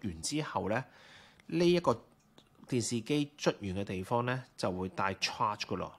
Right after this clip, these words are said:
例如我可能呢，帶咗正電荷嘅，例如嘅啫。噉呢，我哋嘅塵埃，呃，啲 dust 啦，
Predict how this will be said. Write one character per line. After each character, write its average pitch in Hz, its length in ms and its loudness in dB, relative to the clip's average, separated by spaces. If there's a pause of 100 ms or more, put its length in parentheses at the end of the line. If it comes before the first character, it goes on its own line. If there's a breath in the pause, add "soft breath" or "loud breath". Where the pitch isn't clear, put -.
例 107 300 0
如 90 220 -4
我 104 80 2
可 120 140 2
能 110 160 4
呢， 117 100 0
帶 98 160 -6
咗 101 200 -2
正 90 320 -6
電 85 200 -8
荷 82 300 -6
嘅， 82 80 -10 (460)
例 92 260 -2
如 85 180 -4
嘅 90 40 -4
啫。 120 180 0 (1300 loud breath)
噉 175 120 -2
呢， 220 120 2
我 147 120 4
哋 110 260 2
嘅 113 160 -2
塵 113 720 0
埃， 123 80 -4 (800 soft breath)
呃， 95 320 -2
啲 131 280 -4
dust 123 340 -2
啦， 120 200 0